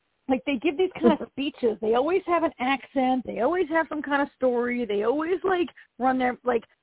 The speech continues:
Speaker 1: the governor, Negan, this guy. They're all, like, they're all, like, so one note, right? All these villains. And
Speaker 2: Mm-hmm.
Speaker 1: so there was that part of the story where they had been special forces in Afghanistan together,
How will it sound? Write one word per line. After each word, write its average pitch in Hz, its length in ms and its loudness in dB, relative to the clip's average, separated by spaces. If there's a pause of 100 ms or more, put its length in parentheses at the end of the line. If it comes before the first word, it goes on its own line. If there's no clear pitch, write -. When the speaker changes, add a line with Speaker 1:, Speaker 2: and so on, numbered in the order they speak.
Speaker 1:
the 247 60 -2
governor, 240 680 0 (220)
Negan, 226 640 -2 (220)
this 233 140 2 (140)
guy. - 520 -2
They're 226 180 2
all, 359 400 2 (120)
like, 254 320 2 (360)
they're 311 140 -2
all, 427 180 2
like, 311 180 0 (160)
so 294 140 4
one 254 380 -2
note, 214 320 -2
right? 226 280 -4
All 247 140 0
these 240 180 -6
villains. 262 360 0 (520)
And 233 360 -2
Speaker 2:
Mm-hmm. 196 200 0 (760)
Speaker 1:
so 339 120 2
there 330 140 2
was 349 100 0
that 320 140 0
part 392 180 -2
of 466 60 -6
the 494 160 -4
story 349 300 0
where 269 300 2
they 269 220 0
had 233 200 -2 (100)
been 302 320 0
special 277 440 -4 (120)
forces 214 600 -2 (500)
in 226 400 -6 (380)
Afghanistan 233 840 -4
together, 190 540 -4